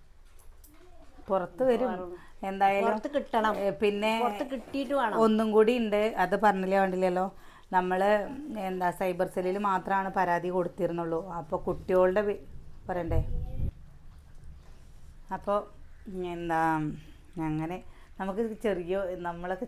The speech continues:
Speaker 1: ചെറിയ മനസ്സ്, ചെറിയൊരു മനസ്സും ചെറിയ കാഴ്ചപ്പാടും ഒതുങ്ങി ജീവിക്കണല്ലേ. അപ്പൊ നമുക്കൊക്കെ ചില കാര്യങ്ങൾ കേൾക്കുമ്പോ നമുക്കതൊന്നും അംഗീകരിക്കാൻ പറ്റില്ല. നമ്മുടെ സത്യമായിട്ട് പറയാലോ, നമ്മൾ തളർന്നു പോകും. നമ്മളെത്ര തളരില്ല, അല്ലെങ്കിൽ നമ്മളത്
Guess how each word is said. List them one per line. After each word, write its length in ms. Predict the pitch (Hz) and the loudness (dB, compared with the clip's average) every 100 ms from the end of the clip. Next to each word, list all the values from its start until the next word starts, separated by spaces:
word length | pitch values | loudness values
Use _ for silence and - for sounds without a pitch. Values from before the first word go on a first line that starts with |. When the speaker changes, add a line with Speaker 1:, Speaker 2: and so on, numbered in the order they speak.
| - | -4
Speaker 1:
ചെറിയ 640 | 180 170 170 165 165 175 185 | -4 -4 -6 -10 -6 -4 -4
മനസ്സ്, 340 | 185 175 - 170 208 | -4 -8 -12 -8 -6
ചെറിയൊരു 560 | 185 175 170 190 202 202 | -4 -4 -6 -4 -4 -4
മനസ്സും 420 | 185 175 170 190 185 - - - - | -6 -8 -8 -10 -10 -16 -18 -10 -2
ചെറിയ 300 | 185 175 190 | -2 0 -2
കാഴ്ചപ്പാടും 680 | 254 214 - 175 175 175 185 185 | -2 -6 -4 -4 -2 -2 -4 -4
ഒതുങ്ങി 260 | 170 170 180 | -8 -6 -6
ജീവിക്കണല്ലേ. 500 | 175 165 165 165 160 156 | -6 -6 -6 -6 -6 -6
അപ്പൊ 100 | 185 | -4
നമുക്കൊക്കെ 400 | 180 180 180 208 202 | -4 -4 -6 -6 -2
ചില 120 | 196 190 208 | -2 0 0
കാര്യങ്ങൾ 340 | 185 180 180 185 | 0 -2 -4 -2
കേൾക്കുമ്പോ 320 | 185 - 175 175 | -2 -4 -6 -6
നമുക്കതൊന്നും 440 | 170 180 180 185 | -6 -6 -6 -6
അംഗീകരിക്കാൻ 540 | 175 165 165 175 160 185 | -8 -8 -6 -8 -6 -6
പറ്റില്ല. 280 | 180 - 160 165 - - - - - | -6 -6 -10 -10 -12 -16 -16 -14 -4
നമ്മുടെ 280 | 196 190 196 214 - - | -2 0 0 -2 -4 -6
സത്യമായിട്ട് 960 | 185 - - 208 214 233 208 202 190 208 | -8 -8 -4 -4 -4 -8 -6 -4 -4 -4
പറയാലോ, 360 | 202 190 185 185 - - - - | -2 0 -2 -4 -6 -12 -12 -4
നമ്മൾ 160 | 202 214 220 | 2 4 4
തളർന്നു 380 | 202 185 196 214 | 2 2 0 2
പോകും. 160 | 190 180 | 2 0
നമ്മളെത്ര 540 | 180 202 208 - 208 208 | 0 0 0 2 2 2
തളരില്ല, 480 | 196 190 185 190 196 185 165 - - - - | 2 2 0 0 2 2 0 -8 -10 -10 -4
അല്ലെങ്കിൽ 260 | 190 190 202 196 | 0 0 0 0
നമ്മളത് 300 | 196 196 | 2 2